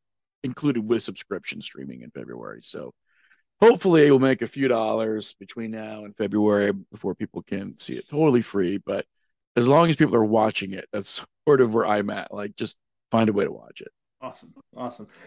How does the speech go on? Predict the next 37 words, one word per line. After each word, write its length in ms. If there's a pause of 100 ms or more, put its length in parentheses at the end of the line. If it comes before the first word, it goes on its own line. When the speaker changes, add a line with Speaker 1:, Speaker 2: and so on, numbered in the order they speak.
(160)
Speaker 2:
So 260
how 300
can 280
people 300
find 400
you 320
as 300
well 240
as 200
more 300
information 580
about 280
Holes 240
in 60
the 60
Sky 360
online? 420 (1300)
Speaker 1:
Uh, 180
luckily, 380
it's 100
pretty 200
easy. 300
If 100
you 60
just 200
Google 320
Holes 260
in 80
the 80
Sky, 480
like, 300
we'll 200
come 220
up, 220 (640)
um, 460
either 220
reviews 1000